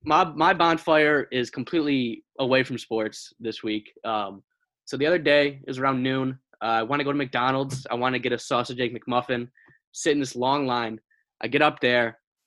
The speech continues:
and they say that they've stopped doing all-day breakfast.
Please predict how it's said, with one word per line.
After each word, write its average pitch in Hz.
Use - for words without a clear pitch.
and 123
they 127
say 131
that 123
they've 117
stopped 120
doing 117
all-day 110
breakfast. -